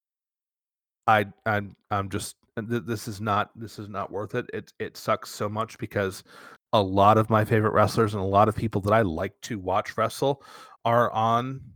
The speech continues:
W W E's payroll. Seth Rollins and The Miz had a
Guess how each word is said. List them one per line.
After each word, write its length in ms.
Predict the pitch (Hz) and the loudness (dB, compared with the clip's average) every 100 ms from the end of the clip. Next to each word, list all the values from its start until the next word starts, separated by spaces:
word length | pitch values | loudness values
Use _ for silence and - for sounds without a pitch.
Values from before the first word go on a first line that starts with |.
| _ _ _ _ | _ _ _ _
W 280 | - 117 123 | 0 2 4
W 240 | 123 120 120 | 2 2 0
E's 140 | 117 | 0
payroll. 560 | - 120 123 131 143 - _ _ _ _ _ _ _ _ _ _ - | 2 4 6 4 2 -8 _ _ _ _ _ _ _ _ _ _ -6
Seth 260 | - 120 - | 0 0 2
Rollins 420 | 117 117 117 107 | 2 2 -2 -6
and 100 | 110 | -6
The 40 | |
Miz 320 | 104 104 113 - | -2 0 0 -2
had 220 | - 113 | 0 2
a 160 | 98 | 0